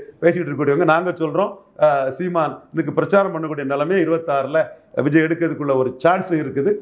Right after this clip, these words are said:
பொறுத்திருந்து பார்ப்போம். இருநூத்தி பதினாலு கேண்டிடேட் போட்டுட மாட்டாரு. எடப்பாடி take it or leave it ஆஃபர் தான் கொடுப்பாரு. அந்த ஆஃபரை வாங்கிட்டு போனா அது சினிமாவுக்கே பாதிக்கும். அதனால இன்னும் பெரியார, லயலாமணி பெரியார, அஹ், அஹ், விஷயத்துல சீமானுக்கு அமைதி காக்கிறதே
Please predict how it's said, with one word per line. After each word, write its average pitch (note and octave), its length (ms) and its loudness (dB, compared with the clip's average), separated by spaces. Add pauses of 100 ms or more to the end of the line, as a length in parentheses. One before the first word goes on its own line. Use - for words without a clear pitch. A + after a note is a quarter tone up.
(120)
பொறுத்திருந்து F3 440 2
பார்ப்போம். C#3 400 0 (180)
இருநூத்தி C3 240 2
பதினாலு D3 280 0
கேண்டிடேட் D3+ 280 -4
போட்டுட E3 260 -2
மாட்டாரு. F3 440 0 (340)
எடப்பாடி D3+ 500 2
take E3 180 -6
it D#3+ 80 -8
or D#3 140 2
leave D#3 100 -6
it D3 80 -8
ஆஃபர் D3+ 240 2
தான் D#3 140 -2
கொடுப்பாரு. E3 440 0 (200)
அந்த D3+ 220 2
ஆஃபரை F3+ 240 0
வாங்கிட்டு D#3+ 280 -6
போனா C#3+ 460 -4
அது C3 200 0
சினிமாவுக்கே F3 460 2
பாதிக்கும். D3 500 -2 (160)
அதனால D#3 400 2
இன்னும் G#3 340 -2
பெரியார, G3 500 2 (380)
லயலாமணி F#3 460 2 (120)
பெரியார, F#3+ 500 2 (340)
அஹ், C#3 360 2 (500)
அஹ், C#3 500 2 (300)
விஷயத்துல E3+ 540 4 (220)
சீமானுக்கு F3 720 0 (180)
அமைதி F3 280 2
காக்கிறதே D#3+ 480 0